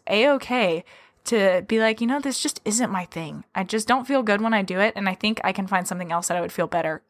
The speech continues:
uh, at, that I would feel better when I'm doing, and I would be better at." And that's okay. It's totally up to you, and it's a very personal, individual decision. And if that's not the case, and you do love riding and you really want to ride,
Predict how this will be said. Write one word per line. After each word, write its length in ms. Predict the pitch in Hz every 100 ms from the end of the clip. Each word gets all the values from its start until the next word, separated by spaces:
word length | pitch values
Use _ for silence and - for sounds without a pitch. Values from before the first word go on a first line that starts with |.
| _ _
uh, 220 | 180 165 -
at, 160 | 185 - _
that 240 | - 185 180
I 60 |
would 100 | 180
feel 140 | - 190
better 420 | 190 180 175 165
when 180 | 185 175
I'm 120 | 160
doing, 340 | 165 - 196 - _ _ _ _ _ -
and 140 | 214
I 80 | 202
would 160 | 190
be 80 | 190
better 300 | 196 202 180
at." 220 | 90 - - - - - -
And 120 | 233
that's 140 | 277
okay. 480 | 277 - 262 160 139 _ _
It's 240 | 202 -
totally 640 | - - 247 254 262 262 254
up 240 | - -
to 120 | - 202
you, 440 | 196 226 180 170
and 180 | - 190
it's 100 | 180
a 60 |
very 340 | 185 196 226 233
personal, 540 | - 214 208 214 196
individual 480 | 185 196 185 180 180
decision. 680 | 175 170 247 233 170 101 - - - - - -
And 420 | 196 190 196 196 - _ _ -
if 160 | 196
that's 280 | - 196 -
not 320 | 202 208 -
the 80 | 214
case, 360 | 208 185 175 -
and 140 | 202
you 140 | 185
do 240 | 180 226 254
love 240 | 247 190
riding 340 | 175 175 180 175
and 100 | 185
you 120 | 175
really 280 | 190 220 196
want 360 | 185 196 -
to 120 | -
ride, 480 | 180 185 220 175 175